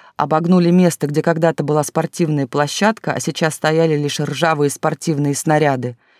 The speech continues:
и побежали по дорожке к высокой башне из красного кирпича. Клим подскочил к железной двери, пошарил рукой по осыпающейся кладке стены —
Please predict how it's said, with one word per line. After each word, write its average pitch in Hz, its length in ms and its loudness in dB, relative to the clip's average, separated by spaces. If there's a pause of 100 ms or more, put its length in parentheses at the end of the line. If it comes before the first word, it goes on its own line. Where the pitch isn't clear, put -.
(140)
и - 60 -4
побежали 175 540 2
по 196 140 -4
дорожке 165 480 2
к - 80 -14
высокой 151 480 -4
башне 175 400 -2
из - 160 -8
красного 165 460 -2
кирпича. 147 680 -4 (720)
Клим 202 280 6
подскочил 175 540 0
к 147 60 -6
железной 160 480 2
двери, 185 360 2
пошарил 156 560 -2
рукой 165 340 0
по - 120 -2
осыпающейся 156 800 -4
кладке 160 400 -4
стены — 190 460 0